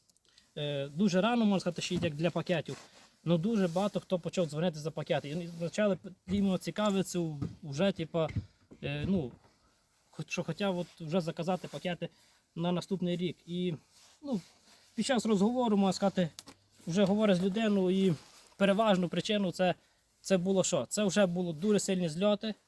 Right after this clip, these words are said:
казали дуже багато хто. І хто ще так ділився, і слабі сім'ї, дуже слабі, об'єднували дуже слабо, і, можна сказати, Діма вилізе сюди. Об'єднували дуже слабо, і за що цього,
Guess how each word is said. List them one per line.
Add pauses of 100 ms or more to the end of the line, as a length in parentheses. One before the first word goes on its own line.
казали
дуже
багато
хто. (600)
І (440)
хто
ще
так
ділився,
і (380)
слабі
сім'ї,
дуже
слабі, (280)
об'єднували
дуже
слабо,
і,
можна
сказати, (1000)
Діма
вилізе
сюди. (1600)
Об'єднували
дуже
слабо,
і
за
що
цього,